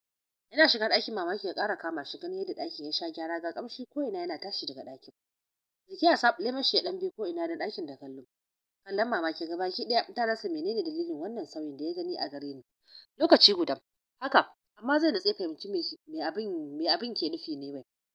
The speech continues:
Daga Amira ko Maryam ko kuma dai akwai wani plan a ƙasa nake ɓoyewa. Hakan ya shiga wanka zuciyar shi fam da tunani a cikinta. Na tambayan kanshi me ke faruwa ne haka wai? Akwai yaudarar da nake shiryawa a ɓoye.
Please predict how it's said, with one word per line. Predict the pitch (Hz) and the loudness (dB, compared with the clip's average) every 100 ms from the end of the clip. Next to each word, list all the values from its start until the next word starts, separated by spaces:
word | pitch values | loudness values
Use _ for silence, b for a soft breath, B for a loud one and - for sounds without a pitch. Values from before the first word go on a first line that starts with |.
| _ _ _ _ _ - | _ _ _ _ _ -2
Daga | 208 214 | 8 10
Amira | 262 349 262 | 10 8 8
ko | - 214 | 4 0
Maryam | 233 208 | 2 0
ko | 180 | 0
kuma | 196 202 | -2 0
dai | 196 | 2
akwai | 196 165 185 | 2 2 0
wani | 180 185 | 0 0
plan | 196 170 156 - _ _ _ | -2 -2 -4 -6 _ _ _
a | _ 175 | _ -8
ƙasa | 185 | -4
nake | 165 170 147 | -4 -2 -4
ɓoyewa. | 143 160 143 139 _ _ _ _ _ _ | -2 -2 -4 -8 _ _ _ _ _ _
Hakan | 240 269 330 - _ | 0 6 6 6 _
ya | 381 | 2
shiga | - 156 | 4 4
wanka | 156 156 160 | 2 0 -2
zuciyar | 160 190 165 | -2 -4 -2
shi | 160 151 | -2 -4
fam | 190 | -6
da | 196 | -6
tunani | 147 143 151 190 | -8 -8 -6 -4
a | - | -2
cikinta. | - 151 143 - _ _ _ _ | -4 -8 -12 -18 _ _ _ _
Na | 220 | -6
tambayan | 247 196 214 190 | -4 0 0 0
kanshi | 196 208 202 | 0 0 0
me | 170 | -2
ke | 185 | -4
faruwa | 185 185 214 262 | -4 -4 -2 -2
ne | 220 | -2
haka | 170 170 | -4 -4
wai? | 156 147 _ _ | -6 -6 _ _
Akwai | _ 294 | _ 0
yaudarar | 311 196 190 | 2 2 -2
da | 156 | -2
nake | 160 156 | -6 -6
shiryawa | 143 220 220 151 139 135 | -6 -4 -4 -4 -4 -8
a | - | -10
ɓoye. | 131 | -18